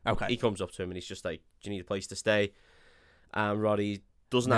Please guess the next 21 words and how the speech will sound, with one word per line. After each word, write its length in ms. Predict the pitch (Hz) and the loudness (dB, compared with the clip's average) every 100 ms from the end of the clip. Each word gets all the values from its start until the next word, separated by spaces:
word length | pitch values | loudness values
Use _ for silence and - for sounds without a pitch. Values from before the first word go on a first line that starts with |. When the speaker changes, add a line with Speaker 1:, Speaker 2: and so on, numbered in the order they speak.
| 139 | 8
Speaker 2:
answer 160 | 160 | 6
him. 60 | 131 | 6
Speaker 1:
why 120 | 147 | 4
are 60 | 160 | 2
people 280 | 160 - 156 | 0 2 2
assuming 420 | 139 123 127 175 | 2 0 0 0
this 180 | 156 - | 0 4
about 220 | 147 135 | 4 6
me? 120 | 151 | 4
What 220 | 135 135 156 | 8 8 8
am 100 | 269 | 4
I 60 | |
giving 300 | 202 127 120 | 4 2 8
off? 240 | 123 - - | 6 6 2
<laughs> 720 | - - 403 - - - - | 2 2 4 2 0 -6 -2
I 80 | |
have 220 | 165 160 165 | 4 4 4
a 40 | |
Speaker 2:
I 40 | |
have 200 | 156 | 6
a 20 | 131 | 6